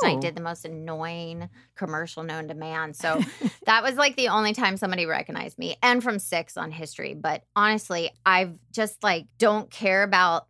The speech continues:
Speaker 1: writing. And what happened was, it was, like, this moment of, like, "Okay, I'm ten years in recovery in this sex and love addiction that nobody talks about, that our entire society is struggling with connecting intimacy and their sexuality, especially with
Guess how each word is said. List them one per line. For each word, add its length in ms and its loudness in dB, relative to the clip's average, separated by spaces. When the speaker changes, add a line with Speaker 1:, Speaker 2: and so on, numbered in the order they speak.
Speaker 1:
writing. 600 2
And 160 -6
what 120 0
happened 480 2
was, 320 -4
it 140 -4
was, 220 -4
like, 280 -2
this 200 -8
moment 460 -2
of, 200 -4
like, 300 -6
"Okay, 280 -2
I'm 160 0
ten 240 -2
years 180 -4
in 60 -8
recovery 440 -6
in 100 -8
this 140 -10
sex 300 -4
and 120 -8
love 140 -2
addiction 360 -8
that 180 -4
nobody 520 4
talks 320 2
about, 240 -2
that 120 -2
our 120 -4
entire 480 -4
society 720 -6
is 340 -14
struggling 720 0
with 220 -8
connecting 680 -4
intimacy 540 -12
and 140 -10
their 100 -12
sexuality, 800 -2
especially 540 -4
with 240 -8